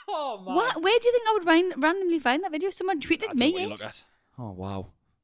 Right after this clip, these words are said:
Speaker 2: We do,
Speaker 1: Oh,
Speaker 2: uh, we
Speaker 1: wow.
Speaker 2: do have a section about feces in our podcast. So,
Speaker 1: Yeah, but
Speaker 2: um,
Speaker 1: I mean,
Speaker 2: the
Speaker 1: don't
Speaker 2: fact
Speaker 1: send with videos of people doing poos. That's not cool.
Speaker 2: <laughs> It, I watched it a lot, a lot of times. I'm not
Speaker 1: <sighs> I
Speaker 2: gonna
Speaker 1: might have
Speaker 2: lie.
Speaker 1: watched it again when I woke up 'cause it was the first
Speaker 2: Did
Speaker 1: thing I
Speaker 2: you?
Speaker 1: thought when I woke
Speaker 2: See,
Speaker 1: up.
Speaker 2: there
Speaker 1: Yeah,
Speaker 2: you
Speaker 1: it was
Speaker 2: go.
Speaker 1: impressive, but still.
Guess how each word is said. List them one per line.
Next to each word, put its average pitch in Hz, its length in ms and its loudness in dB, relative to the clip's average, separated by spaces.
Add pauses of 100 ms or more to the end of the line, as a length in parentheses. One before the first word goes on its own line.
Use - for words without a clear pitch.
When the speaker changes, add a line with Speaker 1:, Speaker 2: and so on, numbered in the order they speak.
Speaker 2:
We 226 80 -2
do, 277 200 2
Speaker 1:
Oh, - 80 0
Speaker 2:
uh, - 40 0
we 247 120 2
Speaker 1:
wow. 208 60 -2
Speaker 2:
do 233 160 2
have 202 140 -2
a 180 40 -6
section 165 600 -8
about 165 340 -6
feces 151 420 -12
in 165 160 -8
our 151 140 -6
podcast. 143 400 -12
So, 123 140 -10
Speaker 1:
Yeah, 104 420 -2
but 113 160 -4
Speaker 2:
um, 120 40 -2
Speaker 1:
I - 40 -2
mean, 123 240 -6
Speaker 2:
the - 60 -4
Speaker 1:
don't 170 140 2
Speaker 2:
fact 175 120 0
Speaker 1:
send 107 160 -4
with 101 140 -8
videos 101 340 -6
of 98 80 -10
people 113 240 -8
doing 95 280 -8
poos. 95 280 -8
That's 117 220 -12
not 76 180 -20
cool. 71 340 -18 (120)
Speaker 2:
<laughs> 320 60 -2 (340)
It, 208 120 -2 (140)
I 196 120 -2
watched 226 360 -2
it 208 100 4
a 185 80 0
lot, 175 340 -2 (260)
a 185 160 -2
lot 185 220 2
of 165 100 -6
times. 160 320 -4
I'm 170 100 -4
not 165 120 -4
Speaker 1:
<sighs> - 60 -14
I 180 40 -6
Speaker 2:
gonna 160 80 -4
Speaker 1:
might 160 100 0
have 160 120 -2
Speaker 2:
lie. - 40 -2
Speaker 1:
watched 147 200 -4
it 95 60 -10
again 123 220 -2
when 120 80 -4
I 113 40 -2
woke 113 280 -4
up 117 100 -4
'cause 110 140 -6
it 117 60 -8
was 120 140 -4
the 123 60 -10
first 120 200 -2
Speaker 2:
Did 233 160 2
Speaker 1:
thing 226 80 0
I 180 80 4
Speaker 2:
you? 160 60 0
Speaker 1:
thought 165 100 -6
when 196 120 -8
I 185 40 -10
woke 190 200 -8
Speaker 2:
See, 175 100 -6
Speaker 1:
up. 196 40 -8
Speaker 2:
there 269 80 2
Speaker 1:
Yeah, 311 120 4
Speaker 2:
you 294 40 4
Speaker 1:
it 277 60 4
was 220 80 6
Speaker 2:
go. 208 60 2
Speaker 1:
impressive, 139 360 -6
but 127 140 -10
still. 95 320 -14